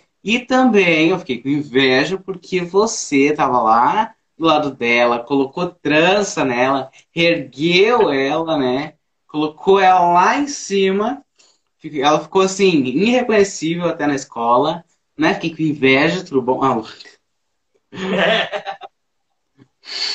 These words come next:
Speaker 1: Mas
Speaker 2: Não,
Speaker 1: ela
Speaker 2: não sei por, por quê, assim, ó, tipo assim, eu, eu quando eu soube dessa história, eu fiquei muito mexida, porque eu fui uma criança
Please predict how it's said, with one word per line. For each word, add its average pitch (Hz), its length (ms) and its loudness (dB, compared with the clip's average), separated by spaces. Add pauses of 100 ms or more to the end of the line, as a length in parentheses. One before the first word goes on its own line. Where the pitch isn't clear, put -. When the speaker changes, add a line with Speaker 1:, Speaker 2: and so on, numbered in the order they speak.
(1080)
Speaker 1:
Mas 131 340 2
Speaker 2:
Não, 143 80 2
Speaker 1:
ela 160 300 4
Speaker 2:
não - 60 -4
sei - 200 -12
por, - 180 -20 (760)
por - 240 -14
quê, 160 340 -8
assim, 139 320 -14
ó, 131 160 -10
tipo 151 260 -18
assim, 143 300 -18
eu, 160 220 -10
eu 185 160 -14
quando 196 140 -10
eu 190 80 -8
soube 180 280 -14
dessa 139 220 -16
história, 139 380 -14
eu 131 80 -12
fiquei 147 200 -20
muito 139 200 -20
mexida, 139 520 -20
porque - 240 -20
eu 185 120 -12
fui 175 260 -14
uma 147 140 -14
criança 143 380 -18